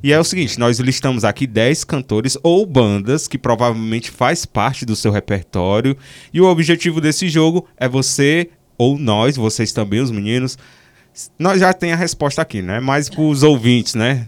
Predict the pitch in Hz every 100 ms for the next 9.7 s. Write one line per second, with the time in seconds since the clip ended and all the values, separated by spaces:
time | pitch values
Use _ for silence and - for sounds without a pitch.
0 | - 104 117 117 131 123 107 117 - 123
1 | 117 120 123 127 110 123 - - 156 160
2 | - 123 123 117 120 117 110 110 - 117
3 | 113 - - - - _ _ - - -
4 | 98 98 _ - - 110 - 123 110 120
5 | - - 139 135 123 131 143 139 - -
6 | _ _ _ _ _ 123 131 123 110 113
7 | 131 135 - 117 117 113 120 110 110 113
8 | 110 123 - - 131 143 170 - 135 143
9 | 135 156 127 82 71 - -